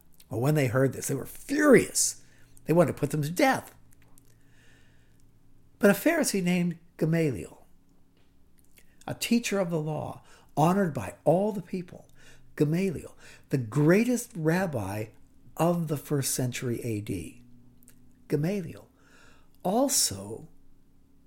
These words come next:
Paul's teacher. Oh, where do we get that? Gamaliel,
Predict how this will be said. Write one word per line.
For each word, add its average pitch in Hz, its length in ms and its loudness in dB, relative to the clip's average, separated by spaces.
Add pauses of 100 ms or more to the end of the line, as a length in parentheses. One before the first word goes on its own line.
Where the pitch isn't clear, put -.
(960)
Paul's 127 720 -2 (360)
teacher. - 720 -6 (340)
Oh, 139 240 8
where 117 200 2
do 123 60 0
we 110 120 -4
get - 240 -4
that? 139 400 -8 (1200)
Gamaliel, 226 540 6